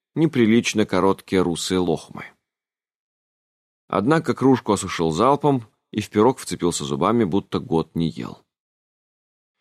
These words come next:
Госпожа Амелия с трудом сдерживалась. Бродяжки были невозможно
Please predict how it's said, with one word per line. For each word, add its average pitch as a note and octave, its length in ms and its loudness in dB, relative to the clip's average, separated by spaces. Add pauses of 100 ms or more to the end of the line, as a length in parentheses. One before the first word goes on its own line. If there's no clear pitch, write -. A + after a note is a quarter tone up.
(220)
Госпожа A#2+ 420 2
Амелия D#3+ 320 6
с B2+ 80 0
трудом A#2+ 400 4
сдерживалась. D#2+ 960 0 (880)
Бродяжки G#2 560 0
были G#2 200 2
невозможно G2+ 840 0